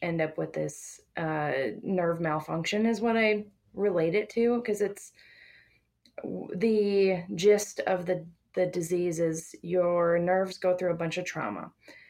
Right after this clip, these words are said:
And what happens is all of the trauma, um, you know, mine was due to being in a, a walking boot for too long with multiple surgeries. And then I had,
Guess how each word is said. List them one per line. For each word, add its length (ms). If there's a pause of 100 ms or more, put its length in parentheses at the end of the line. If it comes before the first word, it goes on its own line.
(200)
And 220
what 140
happens 380
is 380 (160)
all 360
of 60
the 100
trauma, 680 (200)
um, 580
you 200
know, 100
mine 300
was 340 (180)
due 220
to 340
being 280
in 100
a, 380
a 120
walking 440
boot 220
for 140
too 260
long 400
with 180
multiple 400
surgeries. 680 (100)
And 180
then 160
I 140
had, 400